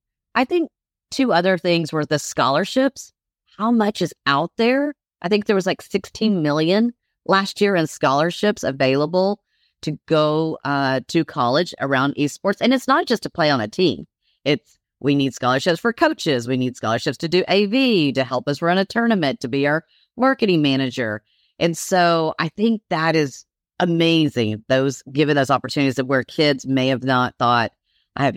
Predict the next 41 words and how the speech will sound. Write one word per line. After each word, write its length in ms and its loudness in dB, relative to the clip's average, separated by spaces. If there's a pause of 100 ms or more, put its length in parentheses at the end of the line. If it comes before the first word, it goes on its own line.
any 200 4
pathway 500 -2
to 80 0
go 140 0
to 80 0
college 280 -2
'cause 140 -6
I 60 0
can't 240 -2
afford 340 -2
it." 160 0 (400)
This 200 0
has 140 0
given 360 0
them 260 0
that 180 0
opportunity. 840 -2 (320)
And 100 2
then 120 2
the 80 2
second 280 0
one 200 0
leads 260 0
into 680 -2 (640)
the 120 0 (200)
hundreds 800 -2 (120)
and 160 0
probably 540 0
thousands 640 0
of 160 -4
jobs 640 -4 (340)
that 140 2
are 160 -4
out 260 -2
there 400 -4 (760)
in 220 4
esports 640 -2
that 200 0
also 380 0
pay 340 -2
well. 500 -6